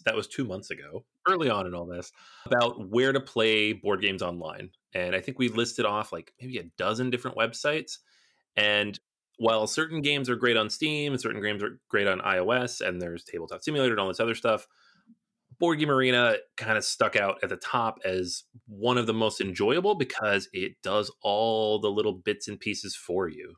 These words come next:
You just get to focus on your decision, and the rest just happens magically in the background. So the plus side is it's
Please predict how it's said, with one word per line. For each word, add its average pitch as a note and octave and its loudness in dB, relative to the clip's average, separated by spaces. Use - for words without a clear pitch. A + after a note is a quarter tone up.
You F2 -10
just F2+ -8
get - -10
to E2+ -20
focus - 0
on C3 2
your B2 2
decision, A#2+ 0
and F2+ 0
the E2+ -2
rest G2 0
just - -2
happens F2+ -2
magically E2+ -8
in E2+ -14
the E2+ -10
background. - -8
So F2+ 0
the A2+ 0
plus - -2
side B2 4
is G#2 0
it's - -16